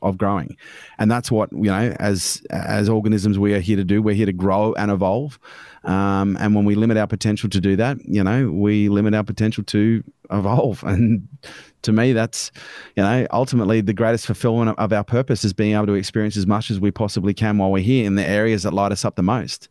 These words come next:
And I think sometimes when people go, "Well, I'm just not motivated anymore," you know, you've really gotta start looking at, well, what are your motives?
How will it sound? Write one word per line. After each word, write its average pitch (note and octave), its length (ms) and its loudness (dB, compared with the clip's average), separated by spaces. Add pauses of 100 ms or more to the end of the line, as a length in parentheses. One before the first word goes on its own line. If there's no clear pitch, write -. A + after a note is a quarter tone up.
(460)
And G#2 120 0
I G2+ 60 -2
think B2 220 -2
sometimes B2 440 0
when G#2 140 2
people A2 240 0
go, G2 160 0
"Well, G2+ 100 0
I'm G2+ 60 0
just A2+ 160 -2
not A2+ 100 0
motivated G2+ 600 0
anymore," F#2 480 2
you G#2 80 2
know, G#2 80 2
you've G#2 160 2
really A2+ 180 2
gotta G2+ 160 0
start F#2+ 260 -4
looking A2 280 0
at, F#2 100 0
well, G2 260 0
what G2 200 0
are G2 120 0
your G#2 140 0
motives? F#2 640 -2